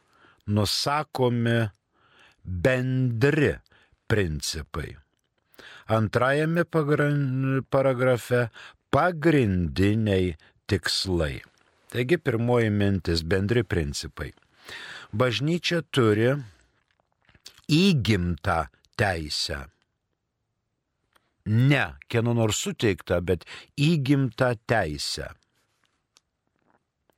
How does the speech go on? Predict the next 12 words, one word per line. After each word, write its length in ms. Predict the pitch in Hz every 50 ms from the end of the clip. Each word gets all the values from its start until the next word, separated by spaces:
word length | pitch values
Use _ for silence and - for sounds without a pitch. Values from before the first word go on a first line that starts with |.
| _ _ - - - - - - _ -
Ši 280 | - - - 175 185 175
įgimta 480 | 151 127 147 139 135 120 - 147 151
teisė 720 | 131 - 135 120 110 107 113 107 - - - 135 135 139 135 117 - _ _ _ _ _ _ _ _ _ _ _ _ _ _ _ _ _ _ _ _ _ _ _ _ _ _ _ _ _ _ _ _ - _ _ -
turėti, 720 | 131 131 131 123 120 104 95 87 80 _ - 117 123 127 127 - _ _ _ _ _ _ _ _ _ _ _ _ _ _ -
administruoti 1120 | 131 135 131 151 147 139 139 127 - - - - 117 110 98 95 90 82 - - 110 110 113 123 117 _ _ _ _ _ _ _ _ _ _ _ _ _ _ - - - - _ _ _ -
ir 160 | 127 127 123 110
perleisti 840 | _ - 143 135 131 120 107 95 98 95 95 90 - - - 107 98
laikinąsias 800 | 104 101 92 - 107 101 107 110 110 98 - - 101 87 85 85
gėrybes 500 | 90 95 95 117 143 135 - 139 123 110
bažnyčiai 640 | 95 98 95 87 107 123 120 - - 113 104 98
nėra 320 | 98 95 95 101 113 113 110
suteikta, 880 | - - - - 147 - - - 123 110 107 - - _ - 92 78